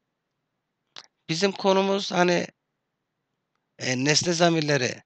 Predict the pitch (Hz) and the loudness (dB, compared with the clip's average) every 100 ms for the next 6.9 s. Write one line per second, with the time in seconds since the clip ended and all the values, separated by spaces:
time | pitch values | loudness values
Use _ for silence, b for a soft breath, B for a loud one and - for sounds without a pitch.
0 | _ _ _ _ _ _ _ _ 135 135 | _ _ _ _ _ _ _ _ -12 -6
1 | 147 139 147 143 147 147 160 170 180 190 | -6 -4 -2 -2 -2 -2 -2 2 2 2
2 | 123 101 - _ _ _ B B - - | 0 -4 -10 _ _ _ B B -12 -6
3 | 123 123 120 - _ - 165 160 151 - | -4 -4 -6 -12 _ -8 -4 -2 -4 -8
4 | - - - - - 190 196 180 165 180 | -14 -14 -10 -10 -6 -4 2 2 2 0
5 | 190 185 185 180 185 170 202 170 170 165 | -2 0 -2 -2 -4 -2 -2 2 2 2
6 | 156 165 131 143 135 - 127 127 117 | 2 0 0 0 0 -2 -4 -4 -4